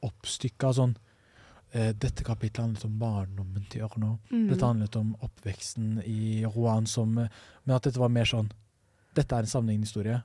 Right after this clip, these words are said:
Speaker 2: Ja.
Speaker 1: på de seks månedene som omtrent da. Eh, og nå skal dere få innblikk i alt i én tankerekke nesten.
Speaker 2: Mhm.
Speaker 1: Eh, gjorde at, eh, selv om jeg skjønte at dette var skjønnlitteratur,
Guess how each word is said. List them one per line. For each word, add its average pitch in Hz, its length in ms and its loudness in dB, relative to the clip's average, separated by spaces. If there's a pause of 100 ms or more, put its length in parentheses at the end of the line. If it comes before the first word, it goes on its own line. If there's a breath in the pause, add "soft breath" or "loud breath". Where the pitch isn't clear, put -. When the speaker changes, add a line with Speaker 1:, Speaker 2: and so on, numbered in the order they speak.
Speaker 2:
Ja. 247 180 -6
Speaker 1:
på 123 160 2
de 117 140 0
seks 113 200 -2
månedene 110 380 0
som 107 220 0
omtrent 139 400 4
da. 254 80 6 (1000 loud breath)
Eh, 139 300 4 (840)
og 131 80 2
nå 139 80 6
skal 139 160 4
dere 123 140 2
få 143 80 -2
innblikk 117 420 0
i - 120 -14
alt - 420 -4
i 127 100 -4 (120)
én 135 220 6
tankerekke 123 540 0
nesten. 175 400 2
Speaker 2:
Mhm. 190 380 2 (460 soft breath)
Speaker 1:
Eh, 143 280 2 (320)
gjorde 170 280 6
at, - 180 -2
eh, 151 840 4 (300)
selv 156 260 4
om 175 60 6
jeg 185 100 6
skjønte 147 280 2
at 127 120 -2
dette 131 160 -4
var 123 100 2
skjønnlitteratur, 113 680 0